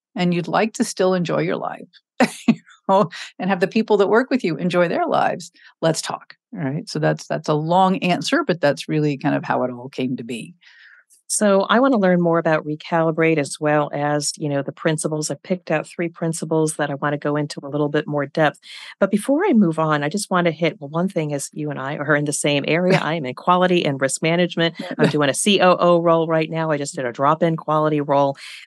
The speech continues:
Speaker 2: It's about making sure people go home at night safely to their
Speaker 1: Mm-hmm.
Speaker 2: families, et cetera. So we've got a lot more in common <laughs> than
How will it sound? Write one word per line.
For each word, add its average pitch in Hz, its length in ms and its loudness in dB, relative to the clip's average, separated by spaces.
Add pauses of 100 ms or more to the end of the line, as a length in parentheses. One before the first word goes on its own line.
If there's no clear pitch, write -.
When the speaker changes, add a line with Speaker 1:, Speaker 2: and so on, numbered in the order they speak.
Speaker 2:
It's 170 180 2
about 147 360 2 (400)
making 151 220 -6
sure 151 140 -10
people 143 240 -4
go 123 140 -4
home 135 240 -2
at 147 100 -2
night 139 380 -2
safely 151 500 0
to 160 120 -4
their 131 100 0
Speaker 1:
Mm-hmm. 101 80 -14
Speaker 2:
families, 135 400 0
et 135 100 -10
cetera. 139 340 2
So 139 200 -2
we've 156 160 -2
got 147 140 4
a 135 40 2
lot 135 240 0
more 143 160 -6
in 135 60 -8
common 147 380 0
<laughs> - 40 -12
than 196 100 0